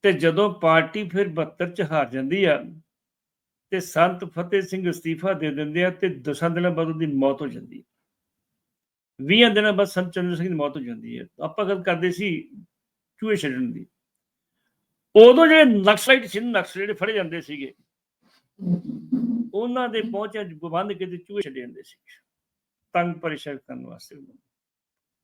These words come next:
ਜਾਂ ਅੰਗਰੇਜ਼ਾਂ ਦੇ ਟਾਈਮ ਤੇ ਗੱਲ ਚੱਲਦੀ ਸੀ, ਮੈਂ ਤੁਹਾਨੂੰ ਕਿਹਾ ਵੀ ਪੰਜਾਬ, ਮੈਂ ਪੰਜਾਬ ਦੀ ਗੱਲ ਕਰਦਾ ਵੀ ਚੂਹੇ ਛੱਡਣ ਦੀ। ਉਸ ਤੋਂ ਬਾਅਦ ਇਹੋ ਜਿਹੀ ਕੋਈ ਨੌਬਤ ਨਹੀਂ ਆਈ। ਕਿਹਾ ਜਾਂਦਾ ਰਿਹਾ, ਐਗਜ਼ਾਂਪਲ ਦਿੱਤੀ ਜਾਂਦੀ, "ਮੈਂ ਚੂਹੇ ਛੱਡ ਦੂੰਗਾ।"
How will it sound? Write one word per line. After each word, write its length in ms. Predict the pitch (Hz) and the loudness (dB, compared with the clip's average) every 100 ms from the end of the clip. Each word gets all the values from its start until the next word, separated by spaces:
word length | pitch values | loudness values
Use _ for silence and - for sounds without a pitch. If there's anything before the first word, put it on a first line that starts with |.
| _ 135 | _ 6
ਜਾਂ 220 | 190 208 | 8 8
ਅੰਗਰੇਜ਼ਾਂ 400 | 190 170 160 180 | 8 6 8 6
ਦੇ 100 | 180 | 4
ਟਾਈਮ 240 | 180 175 160 | 0 -2 -4
ਤੇ 160 | 185 | -6
ਗੱਲ 140 | 175 160 | -6 -8
ਚੱਲਦੀ 320 | 165 156 175 | -8 -10 -10
ਸੀ, 180 | 196 196 | -10 -8
ਮੈਂ 140 | 185 | -6
ਤੁਹਾਨੂੰ 240 | 180 156 | -6 -10
ਕਿਹਾ 120 | 180 185 | -8 -10
ਵੀ 80 | 190 | -10
ਪੰਜਾਬ, 440 | 185 156 156 156 - _ | -8 0 0 0 -8 _
ਮੈਂ 120 | 156 160 | -8 -8
ਪੰਜਾਬ 400 | 156 143 135 127 | -4 -2 -2 -2
ਦੀ 140 | 139 | -6
ਗੱਲ 120 | 139 | -8
ਕਰਦਾ 280 | 131 135 175 | -8 -6 -4
ਵੀ 180 | 180 180 | -4 -6
ਚੂਹੇ 200 | 185 180 | -6 -6
ਛੱਡਣ 220 | 139 127 | -6 -8
ਦੀ। 240 | 127 120 _ _ _ _ _ _ _ - | -8 -10 _ _ _ _ _ _ _ 8
ਉਸ 180 | 233 240 | 8 8
ਤੋਂ 160 | 311 | 6
ਬਾਅਦ 220 | 269 277 285 | 8 8 10
ਇਹੋ 140 | 254 | 8
ਜਿਹੀ 140 | 247 | 8
ਕੋਈ 120 | 269 240 | 0 2
ਨੌਬਤ 360 | 208 190 190 | 2 2 -4
ਨਹੀਂ 140 | 156 127 | -10 -12
ਆਈ। 120 | - _ _ _ _ _ _ _ _ _ _ _ _ _ - | -16 _ _ _ _ _ _ _ _ _ _ _ _ _ 2
ਕਿਹਾ 220 | 269 302 | 4 4
ਜਾਂਦਾ 360 | 240 214 220 | 2 0 2
ਰਿਹਾ, 360 | 220 262 226 - _ - | 2 2 0 -2 _ -14
ਐਗਜ਼ਾਂਪਲ 560 | 165 170 202 208 277 247 | -8 -4 -4 -4 -6 -8
ਦਿੱਤੀ 160 | 190 | -8
ਜਾਂਦੀ, 220 | 233 247 | -8 -8
"ਮੈਂ 120 | 294 254 | -10 -14
ਚੂਹੇ 320 | 240 285 294 | -14 -14 -12
ਛੱਡ 220 | 185 160 | -12 -12
ਦੂੰਗਾ।" 300 | 151 143 | -14 -18